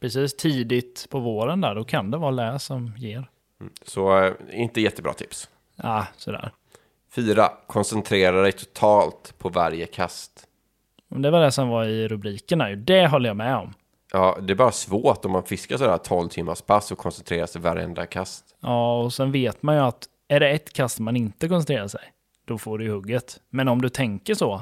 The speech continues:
Speaker 1: att, "Äh, nu ska inte jag koncentrera mig", så får jag något, då får du inget.
Speaker 2: Nej. Men ja, man ska koncentrera sig varje kast. Det är bara, det är lättare sagt än gjort.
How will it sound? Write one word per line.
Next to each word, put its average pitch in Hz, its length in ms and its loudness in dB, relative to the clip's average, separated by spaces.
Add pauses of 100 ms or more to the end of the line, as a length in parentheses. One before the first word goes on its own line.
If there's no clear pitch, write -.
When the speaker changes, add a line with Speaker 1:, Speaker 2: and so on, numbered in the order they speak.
(140)
Speaker 1:
att, 131 240 -2
"Äh, 135 220 -2
nu 135 140 -2
ska - 140 -2
inte 123 160 -2
jag 117 80 -4
koncentrera 107 500 -10
mig", 107 140 -10
så 110 140 -12
får 107 160 -12
jag 107 80 -10
något, 107 160 -14
då 120 140 -6
får 110 160 -8
du 117 100 -6
inget. - 220 -10
Speaker 2:
Nej. - 300 -12 (280)
Men 101 300 4 (120)
ja, 104 160 6
man 107 120 4
ska 127 240 4
koncentrera 92 460 -2
sig - 120 -8
varje 82 200 -2
kast. - 240 -12
Det 95 100 0
är 98 40 4
bara, 90 200 2 (220)
det 98 140 0
är 95 40 4
lättare 98 460 0
sagt - 840 -4
än 85 100 -8
gjort. - 260 -12